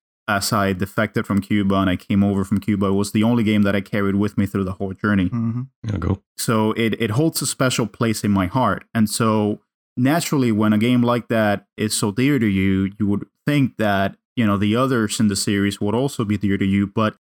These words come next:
Speaker 1: it's kind of interesting because I see that game as kind of standing on its own and completely separate and apart from the rest of the series. And, and as much as I love that game, the rest of the series has just kind of been, to me,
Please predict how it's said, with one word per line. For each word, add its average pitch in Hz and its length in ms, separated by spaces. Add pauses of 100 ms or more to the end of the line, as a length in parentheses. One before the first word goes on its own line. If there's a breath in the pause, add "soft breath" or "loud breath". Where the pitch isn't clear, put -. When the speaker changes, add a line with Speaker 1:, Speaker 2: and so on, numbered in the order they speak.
(320)
Speaker 1:
it's - 120
kind 151 180
of 135 120
interesting 131 460
because 104 300
I 113 80
see 160 280
that 135 180
game 127 260
as 107 100
kind 120 200
of 104 60
standing 117 500
on 101 100
its 95 180
own 117 360
and 104 420 (320)
completely 135 440
separate 143 380
and 110 120
apart 117 340
from 110 220
the 104 100
rest 110 240
of 107 80
the 101 60
series. 110 560
And, 110 320
and 110 160
as - 160
much 139 160
as - 140
I 113 100
love 127 260
that 98 220
game, 101 400 (680)
the 117 120
rest 135 200
of 143 40
the 120 80
series 123 440
has 107 120
just - 180
kind 117 160
of 104 100
been, 110 220
to - 140
me, 110 520